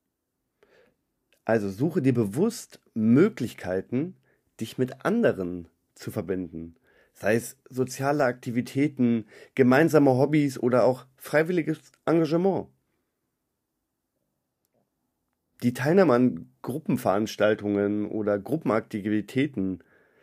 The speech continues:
kann ein Gefühl der Zugehörigkeit und auch der Verbundenheit fördern. Also, such dir eine Fußballmannschaft, such dir eine Eishockeymannschaft, geh zusammen wandern, aber verbringe auch Zeit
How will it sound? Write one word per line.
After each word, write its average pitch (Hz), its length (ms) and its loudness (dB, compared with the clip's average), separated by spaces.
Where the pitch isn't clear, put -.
kann 143 160 2
ein 143 160 4
Gefühl 160 460 0
der 113 360 4
Zugehörigkeit 120 920 -2
und 113 240 -12
auch - 140 -10
der 113 120 -12
Verbundenheit 113 800 -10
fördern. 95 560 -6
Also, 110 440 -6
such 214 260 2
dir 185 120 4
eine 180 100 4
Fußballmannschaft, 156 800 -2
such 208 240 -6
dir 185 160 0
eine 175 220 -2
Eishockeymannschaft, 151 880 -2
geh 214 180 2
zusammen 185 420 2
wandern, 165 540 4
aber 131 220 0
verbringe 135 580 0
auch 117 180 0
Zeit 135 540 0